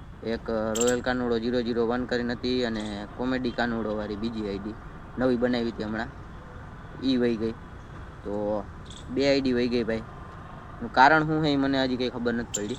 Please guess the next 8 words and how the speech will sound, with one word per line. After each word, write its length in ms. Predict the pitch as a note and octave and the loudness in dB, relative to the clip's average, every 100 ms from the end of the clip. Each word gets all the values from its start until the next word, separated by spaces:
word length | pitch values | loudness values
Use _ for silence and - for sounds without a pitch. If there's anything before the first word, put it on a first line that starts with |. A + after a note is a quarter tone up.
| - - - - - - - - | -8 -14 -14 -14 -14 -14 -14 -12
પણ, 160 | G#2 G#2 | -10 -8
અ, 460 | G2+ G#2 G2 G2+ G2+ - - - - - - - | -6 -6 -6 -6 -8 -10 -14 -14 -14 -12 -12 -4
ખબર 200 | B2+ C3 | -2 2
પડશે 360 | B2+ B2+ - | 2 0 -2
તો 80 | A2 | -2
એ 80 | A2 | -2
કંઈક 180 | A2+ A2+ - | -2 -4 -6
કરશું. 280 | A2 - - | -8 -6 -10